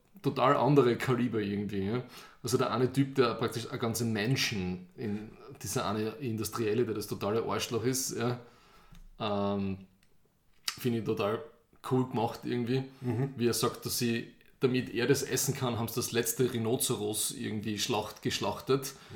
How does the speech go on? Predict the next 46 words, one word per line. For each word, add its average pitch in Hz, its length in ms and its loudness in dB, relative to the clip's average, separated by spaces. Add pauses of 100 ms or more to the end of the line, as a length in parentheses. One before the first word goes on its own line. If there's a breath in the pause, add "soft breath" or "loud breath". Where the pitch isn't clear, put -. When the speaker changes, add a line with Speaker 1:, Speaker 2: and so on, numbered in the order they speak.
Speaker 2:
Ja, 104 400 -2
Speaker 1:
damit 123 160 4
Speaker 2:
ja. 104 60 2
Speaker 1:
sie 127 100 2
den 117 200 0
Taste - 600 4 (240)
von 110 220 -4
diesem 113 220 -4
Fleisch 120 500 2
richtig - 540 -4
Speaker 2:
Synthetisieren 110 720 -2
können, 107 220 -2
Speaker 1:
synthetisieren 113 540 4
Speaker 2:
gell? - 60 -8
Speaker 1:
können, 104 240 -2
Speaker 2:
Mhm. 110 40 0
Speaker 1:
ja. 123 60 0 (320 loud breath)
Speaker 2:
Ja. 110 60 -4 (720 loud breath)
Speaker 1:
Und - 100 -4
da 123 100 2
hat 139 120 0
mir 135 80 2
dieser, 117 580 0
dieser 113 320 0
Real- 151 400 6
und 117 220 -6
Virtual-Life-Bezug 113 1080 0
irgendwie 107 220 -6
gut 104 240 -6
gefallen, 95 320 -4
ne? 117 100 -2
Also 113 180 -2
damit 117 240 0
sie - 80 -4
das 107 220 -4
richtig 113 380 -4
rüberbringen, 101 640 -2 (100)
Speaker 2:
Mhm. 117 100 -2
Speaker 1:
ja. 120 180 2 (380 loud breath)
Speaker 2:
Genau. 104 300 -4 (180)
Speaker 1:
Ein 107 100 0
anderer 131 320 2
Punkt 139 300 2
ist - 120 -2
so 107 160 -2
Werbung 156 580 4